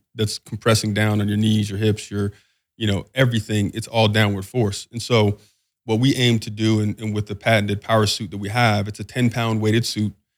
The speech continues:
It's, it's, it utilizes iron sand like our gloves. So it's a rubberized weight. So it wraps around your thigh. There's two chest plates, two back plates, and it's ten pound standard.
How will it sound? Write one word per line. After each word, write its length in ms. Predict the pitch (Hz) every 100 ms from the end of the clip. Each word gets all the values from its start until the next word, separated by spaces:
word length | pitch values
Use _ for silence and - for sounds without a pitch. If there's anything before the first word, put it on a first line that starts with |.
| _ _
It's, 220 | 113 104 -
it's, 320 | 110 123 -
it 120 | -
utilizes 480 | 117 123 113 110 104
iron 300 | 110 113 107
sand 440 | 104 104 98 95 -
like 180 | 104 107
our 120 | 101
gloves. 440 | 101 104 92 98 - _ _ _
So 180 | - 120
it's 120 | 110
a 40 | 104
rubberized 680 | 107 123 117 104 98 95 101
weight. 280 | 95 82 _ _
So 240 | - 113
it 60 | 90
wraps 380 | 107 113 113 120
around 240 | 110 107
your 80 | 104
thigh. 460 | 113 107 104 101 101 _ _ -
There's 160 | 101
two 180 | - -
chest 320 | 120 120 113 -
plates, 300 | 110 107 -
two 120 | 113
back 280 | 101 101 -
plates, 400 | 104 95 - -
and 80 | 113
it's 140 | 104
ten 220 | - 120
pound 300 | 110 113 104
standard. 420 | - 104 101 95